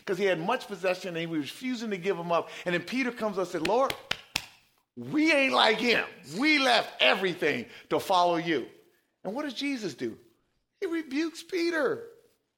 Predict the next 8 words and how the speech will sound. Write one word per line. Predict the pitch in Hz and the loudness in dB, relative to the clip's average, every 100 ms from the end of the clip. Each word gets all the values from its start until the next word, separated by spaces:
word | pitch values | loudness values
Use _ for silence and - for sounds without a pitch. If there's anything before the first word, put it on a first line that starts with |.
| _ _ _ _ - | _ _ _ _ -8
He | 269 | -6
says, | - 269 262 | 0 0 0
"Peter, | - 294 214 | -2 0 4
I | 190 | 2
tell | 202 294 | 0 -4
you | 285 269 | -2 -4
the | 262 | -6
truth. | - 294 165 113 - | -8 -4 -6 -6 -18